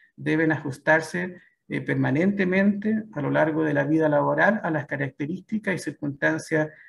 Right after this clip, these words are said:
del individuo. Eso significa que si estas de consideraciones, digamos, como por ejemplo el trabajo decente que, que nos, que nos, eh, me, digamos, eh, presenta la Organización Interna-, Internacional del Trabajo,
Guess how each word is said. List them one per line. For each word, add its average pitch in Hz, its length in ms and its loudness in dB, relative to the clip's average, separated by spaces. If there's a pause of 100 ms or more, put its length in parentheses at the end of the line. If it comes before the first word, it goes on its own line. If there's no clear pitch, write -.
(140)
del 143 200 0
individuo. 127 680 0
Eso 131 220 -6
significa 156 720 -2 (320)
que 139 100 -6
si 135 220 -6
estas 156 340 0
de 147 100 -2
consideraciones, 139 960 0
digamos, 127 420 -4
como 131 240 -2
por 131 140 -4
ejemplo 143 440 -2
el 131 60 -6
trabajo 135 440 -2
decente 139 680 -4 (380)
que, 135 180 -4
que 135 140 0
nos, 131 220 -2
que 139 100 -4
nos, 135 340 0
eh, 127 220 -6
me, 131 200 0
digamos, 131 600 0
eh, 127 180 -2 (460)
presenta 156 580 2
la 135 140 4
Organización 135 560 -2
Interna-, 139 320 -2 (280)
Internacional 135 600 -2
del 135 140 -4
Trabajo, 147 560 2